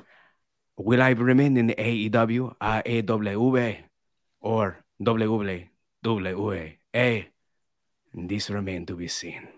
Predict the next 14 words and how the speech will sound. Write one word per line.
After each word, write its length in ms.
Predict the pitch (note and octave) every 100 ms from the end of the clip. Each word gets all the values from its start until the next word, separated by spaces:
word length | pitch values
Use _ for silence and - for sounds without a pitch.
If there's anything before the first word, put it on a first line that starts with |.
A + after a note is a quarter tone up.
| _ _ _ _ _ _ -
But 200 | F#2+ A#2
one 240 | G2 C3 C3+
thing 180 | A#2
I 100 | G2
can 240 | F#2+ F2 E2+
promise, 640 | - A2 G#2+ F#2+ - - - _ _ _ _
te 140 | C3+ C#3+
prometo 800 | - C#3+ C#3 B2+ - - C2 -
a 140 | G2+
todo, 360 | A2 C3 B2 E2+ - _ _ _ _ _ _ _ _ _ _ _ _ _ _ _ _
I 220 | F#2 G2
will 220 | F#2+ F#2 E2+
remain 600 | F2 F2+ F#2 A2 G#2 E2+ - _ _ _ _ _
tranquilo. 800 | A2 G2 F#2+ - F#2 - - _